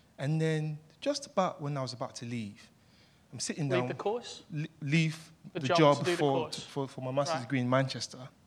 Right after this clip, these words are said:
Speaker 1: Um, I saw two of my colleagues talking together, just whispering with themselves. And I just had this very s-, profound word of knowledge. "You see those two guys talking there, they're actually planning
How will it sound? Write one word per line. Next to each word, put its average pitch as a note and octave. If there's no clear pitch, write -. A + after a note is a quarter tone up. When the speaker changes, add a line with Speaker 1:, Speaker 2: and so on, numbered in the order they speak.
Speaker 1:
Um, B2
I D#3
saw G#3
two G3
of E3+
my D#3+
colleagues D3
talking A#2+
together, B2
just C#3
whispering A#2
with A2+
themselves. A#2
And C#3
I D3+
just F3
had D3
this C#3
very G3+
s-, A2
profound C3
word C3+
of A#2
knowledge. A2
"You C#3
see F#3+
those D3
two C3
guys A2+
talking A2+
there, G#2
they're A#2
actually B2
planning G#2+